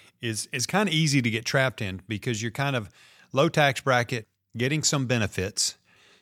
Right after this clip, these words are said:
But, for example, the story I always tell people is you, you go to nursing school maybe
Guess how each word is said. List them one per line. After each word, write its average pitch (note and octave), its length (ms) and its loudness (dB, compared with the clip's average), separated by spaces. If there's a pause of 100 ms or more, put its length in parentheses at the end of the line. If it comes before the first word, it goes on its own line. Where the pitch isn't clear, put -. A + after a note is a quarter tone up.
(180)
But, B2 320 4
for A2+ 180 2
example, G2 360 2
the F2+ 80 0
story F#2 260 2
I F2 40 4
always F2 200 0
tell E2+ 380 0 (260)
people F2 280 -8
is - 180 -10 (200)
you, A2 140 -4
you A#2+ 220 -4
go B2 160 4
to F#2+ 220 2
nursing C#3 340 4
school A2 260 2
maybe A2 360 -2